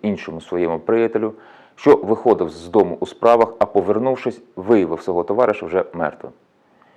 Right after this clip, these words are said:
Фігурант намагався переконати поліцейських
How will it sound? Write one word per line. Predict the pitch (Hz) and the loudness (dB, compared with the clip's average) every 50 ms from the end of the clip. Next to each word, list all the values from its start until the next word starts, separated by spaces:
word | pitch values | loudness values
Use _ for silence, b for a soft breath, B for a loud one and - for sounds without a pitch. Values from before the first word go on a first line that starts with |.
| b b b b b b _ - | b b b b b b _ -4
Фігурант | - 95 101 117 123 117 107 | -2 4 6 6 6 6 4
намагався | 113 113 110 104 107 113 107 - 110 - | 2 0 2 6 6 6 4 4 0 2
переконати | - 110 107 104 - 117 110 110 98 92 - | 4 4 4 6 4 2 2 2 0 0 -2
поліцейських | - - 101 95 98 95 - 113 110 110 - 101 | -2 -2 0 0 0 0 0 -2 -2 -2 -4 -12